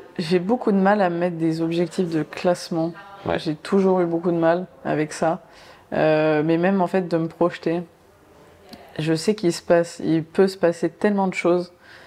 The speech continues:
Speaker 1: euh, que je préfère vachement faire, euh, petit à petit, en fait, au fur et à mesure. Et, euh, et bien évidemment, l'objectif un jour, ce serait, ce serait d'être numéro une, mais ça va avec, euh,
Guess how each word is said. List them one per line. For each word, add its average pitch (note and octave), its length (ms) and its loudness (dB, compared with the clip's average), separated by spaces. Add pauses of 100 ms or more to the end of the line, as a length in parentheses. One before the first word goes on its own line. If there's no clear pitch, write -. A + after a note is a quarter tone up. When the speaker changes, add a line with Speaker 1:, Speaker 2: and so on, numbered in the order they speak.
(460)
Speaker 1:
euh, D#3 560 4
que D#3+ 160 -6
je E3 100 -4
préfère E3+ 440 0
vachement F3 380 -2
faire, F3 280 0
euh, D3+ 240 2 (400)
petit - 240 -2
à E3 80 6
petit, E3 220 -6
en E3+ 80 0
fait, D#3+ 260 -2
au E3+ 100 -4
fur E3+ 240 0
et E3+ 80 4
à E3+ 60 2
mesure. E3+ 420 0 (640)
Et, C#3 260 2
euh, D3 320 0
et D3+ 120 -2
bien D3 280 -2
évidemment, D#3 520 0
l'objectif D3+ 600 -4
un D3+ 140 0
jour, E3+ 400 -2
ce - 180 -8
serait, D3+ 520 -6
ce - 160 -4
serait D#3+ 240 -4
d'être D3+ 220 0
numéro D#3+ 380 2
une, F3+ 140 0
mais D3+ 140 -2
ça D3+ 260 0
va D#3 220 2
avec, D3+ 320 -4
euh, - 120 -2